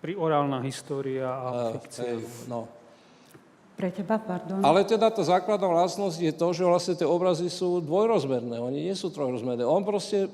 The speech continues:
Speaker 2: on proste to, čo však to, myslím, tam aj píše niekde v úvode, že teda to, čo chce dosiahnuť, a áno, to je ten tretí moment teda toho, toho príbehu,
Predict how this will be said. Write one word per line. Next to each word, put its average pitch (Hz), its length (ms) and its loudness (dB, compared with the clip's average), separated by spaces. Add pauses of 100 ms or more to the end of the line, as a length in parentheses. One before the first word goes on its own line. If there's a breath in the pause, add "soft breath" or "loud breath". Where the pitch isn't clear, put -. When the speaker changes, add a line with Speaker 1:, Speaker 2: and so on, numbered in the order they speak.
(340)
Speaker 2:
on 175 160 6
proste 202 320 0
to, 196 160 -2
čo 190 160 -2
však - 240 0
to, 190 160 4
myslím, 175 320 -2
tam 175 160 6
aj 135 80 2
píše 170 320 -2
niekde 175 240 2
v 175 80 2
úvode, 180 320 4
že 170 240 0
teda 156 240 2
to, 170 160 0
čo 202 160 2
chce 170 160 2
dosiahnuť, 143 540 2 (100)
a 147 320 6
áno, 135 160 6
to 139 160 4
je 143 80 4
ten 143 160 2
tretí 139 320 2
moment 135 320 4
teda 151 240 2
toho, 127 320 -2
toho 120 240 -2
príbehu, 131 640 0